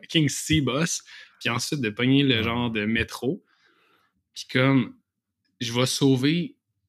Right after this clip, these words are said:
Speaker 1: mettons que je vais sauver genre vingt, trente, mettons, je, cinquante piastres. Mettons que je sauve cinquante dollars.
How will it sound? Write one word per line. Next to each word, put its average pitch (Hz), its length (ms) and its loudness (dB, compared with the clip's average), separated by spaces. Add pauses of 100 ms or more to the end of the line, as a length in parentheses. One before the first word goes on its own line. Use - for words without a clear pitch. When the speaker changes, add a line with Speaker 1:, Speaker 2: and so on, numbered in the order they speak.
(360)
Speaker 1:
mettons 135 300 -2
que 139 60 0
je 113 80 -4
vais 95 60 -6
sauver 107 340 -4
genre 104 440 -4
vingt, 117 380 -4
trente, 120 300 -8
mettons, 127 360 -2 (120)
je, 120 160 -6 (180)
cinquante 156 480 -2
piastres. 104 240 -12
Mettons 147 100 0
que 175 40 -4
je - 60 -10
sauve 120 120 -6
cinquante 139 380 -2
dollars. 95 340 -6